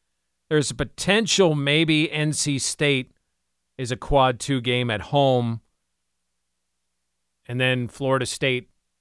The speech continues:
unless they just skyrocket. And they did beat N C State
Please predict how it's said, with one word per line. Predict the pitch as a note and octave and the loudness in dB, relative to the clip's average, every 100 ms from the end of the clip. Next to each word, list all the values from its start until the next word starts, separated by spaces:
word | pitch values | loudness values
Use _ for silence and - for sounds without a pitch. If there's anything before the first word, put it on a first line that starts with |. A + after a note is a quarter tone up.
| _ _ _ _ - | _ _ _ _ -12
unless | A#2+ B2 A#2+ | -6 -6 -6
they | - A#2 | -6 -6
just | G#2+ A2+ - - | -4 -8 -10 -12
skyrocket. | - B2 B2 A#2 G2+ A#2 | -2 2 2 2 0 -2
And | A2+ | -4
they | |
did | A#2+ D#3 | -2 -2
beat | B2+ C3+ | -2 -2
N | B2 B2+ | -2 -6
C | A#2+ | -8
State | G#2 - B2 F#2 | -6 -2 -2 -2